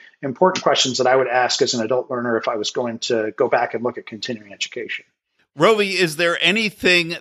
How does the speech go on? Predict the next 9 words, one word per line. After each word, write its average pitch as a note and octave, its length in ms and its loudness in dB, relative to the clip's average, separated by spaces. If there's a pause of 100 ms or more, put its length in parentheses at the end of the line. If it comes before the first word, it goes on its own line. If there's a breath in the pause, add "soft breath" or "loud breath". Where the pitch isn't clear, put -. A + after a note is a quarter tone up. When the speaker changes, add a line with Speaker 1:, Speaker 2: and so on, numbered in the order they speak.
(160)
Speaker 2:
about D3+ 580 2
yourself D#3 720 0
or D3+ 240 6
about B2+ 440 2
continuing B2+ 560 -4
education A#2+ 640 -6
that A2+ 160 -2
I B2+ 220 0
haven't B2+ 400 -4